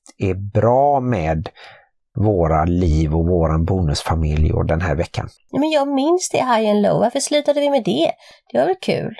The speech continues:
Speaker 1: Vi kanske ska återinföra det.
Speaker 2: Ja. Min high den här veckan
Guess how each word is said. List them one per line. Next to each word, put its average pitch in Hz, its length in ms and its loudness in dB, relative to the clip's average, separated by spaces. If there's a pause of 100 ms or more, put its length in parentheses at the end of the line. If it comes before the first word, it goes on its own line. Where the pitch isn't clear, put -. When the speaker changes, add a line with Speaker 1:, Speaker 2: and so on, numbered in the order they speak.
(300)
Speaker 1:
Vi 95 120 0
kanske 90 300 -2
ska 120 240 2
återinföra 80 760 -2
det. 226 160 -4 (400)
Speaker 2:
Ja. 262 300 -2 (880)
Min 277 340 2
high 240 340 0
den 220 140 0
här 202 140 0
veckan 156 600 -2